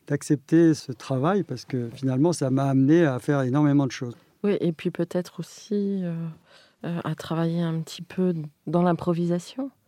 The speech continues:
Speaker 2: Les normes que nous avons, nous, aujourd'hui, n'existaient pas, avec le travail de matière, euh, première, euh, brute, non ? Enfin, comment ça se
Speaker 1: Alors oui, de toute façon, justement, ça, ça,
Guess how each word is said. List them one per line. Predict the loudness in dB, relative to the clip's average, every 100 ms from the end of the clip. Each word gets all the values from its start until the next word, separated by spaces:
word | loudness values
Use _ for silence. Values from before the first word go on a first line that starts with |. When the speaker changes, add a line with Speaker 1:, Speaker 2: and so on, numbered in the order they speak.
| _ _ _ -4
Speaker 2:
Les | 0
normes | 2 2 0
que | -4
nous | -4 -4
avons, | -6 -4
nous, | -2 -2
aujourd'hui, | -2 -6 -6 -8 -10 -16 -20 -20 _ -6
n'existaient | -4 -4 -10 -6 -6
pas, | -4 -4 -2 -2 -4 _ -12
avec | -6 -4 -6
le | -8 -10
travail | -8 -8 -6 -6
de | -6 -6
matière, | -4 -6 -6 -6 -4 -6 -8
euh, | -8 -8 -12 _ -20 -20 -20 -20 -20 _
première, | -2 0 2 2 0
euh, | -4 -4 -6 -6 -8 -8
brute, | -8 -2 0 0 -2 -4 -2
non ? | 0 -2 -8
Enfin, | -10 -4 -4 -4
comment | -4 -4
ça | -2 -2
se | 4
Speaker 1:
Alors | 6 8
oui, | 10 8
de | 6 -2
toute | -4
façon, | 0 0 0 -6 -10
justement, | -12 0 4 4 4
ça, | 2
ça, | 2 0